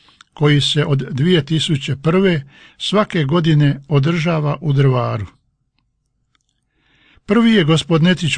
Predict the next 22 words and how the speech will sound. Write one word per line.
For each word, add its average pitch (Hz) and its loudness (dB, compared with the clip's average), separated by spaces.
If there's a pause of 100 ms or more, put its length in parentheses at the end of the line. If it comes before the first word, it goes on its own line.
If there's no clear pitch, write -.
postavio 165 2
spomen 160 2
ploču, 143 0 (720)
i 143 2
to 170 0
na 139 0
vanjskom 160 0
zidu 156 -2
tornja 156 2 (1000)
crkve 139 0
u 147 0
župi 151 -2
Odžak 151 0 (280)
Čajić 151 -2
u 135 -2
Livanjskom 139 0
polju, 175 0 (720)
subrat 180 2
svećenik, 175 0 (760)
župnik 160 0
Vinko 160 0
Šolaja, 135 0